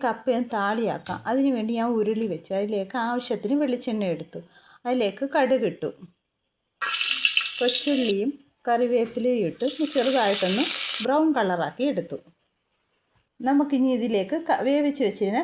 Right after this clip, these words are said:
കപ്പ ഇട്ട് കൊടുക്കാം. കപ്പയൊന്ന് പുരട്ടി കൊടുക്കാം. അതിലേക്ക് നമ്മൾ ഫ്രൈ ചെയ്ത് വെച്ചേക്കുന്ന ചിക്കന് ഇട്ട് കൊടുക്കാം.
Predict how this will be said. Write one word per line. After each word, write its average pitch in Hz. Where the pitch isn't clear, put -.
കപ്പ 349
ഇട്ട് 175
കൊടുക്കാം. 151
കപ്പയൊന്ന് 254
പുരട്ടി 247
കൊടുക്കാം. 180
അതിലേക്ക് 262
നമ്മൾ 233
ഫ്രൈ 226
ചെയ്ത് 208
വെച്ചേക്കുന്ന 175
ചിക്കന് 202
ഇട്ട് 262
കൊടുക്കാം. 143